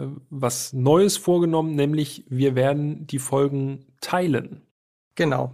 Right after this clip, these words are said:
Speaker 2: wir haben das ja schon mal beim Audi R S sechs gemacht, also die Folge einundzwanzig, das waren ja schon zwei Teile. So haben wir das jetzt auch erstmal vor.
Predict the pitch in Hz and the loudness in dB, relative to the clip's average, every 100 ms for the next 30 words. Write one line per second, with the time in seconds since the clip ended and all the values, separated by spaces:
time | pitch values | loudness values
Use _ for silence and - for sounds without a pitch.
0 | - 127 156 220 226 190 - 165 160 160 | -2 2 4 4 2 0 2 2 2 2
1 | - - - - 135 131 127 127 135 147 | -6 -20 -14 0 4 4 2 2 2 4
2 | 143 135 131 123 117 - 165 - - 214 | 2 0 0 2 -2 0 0 0 0 2
3 | 214 220 - 131 123 123 123 - 127 120 | 2 0 -2 0 0 -4 -10 -2 0 0
4 | - 135 185 220 214 185 190 196 196 143 | 2 2 4 2 2 2 2 0 -2 -4
5 | - 147 165 - 151 - 156 156 - 160 | 0 0 0 -2 -4 0 0 0 2 4
6 | 165 170 - - - - _ 127 127 160 | 4 0 -4 -20 -20 -20 _ -2 2 4
7 | 214 185 156 139 143 143 - 165 - 247 | 4 4 4 2 0 -2 4 4 4 0
8 | - 226 220 - 233 277 311 | 2 2 2 2 4 4 0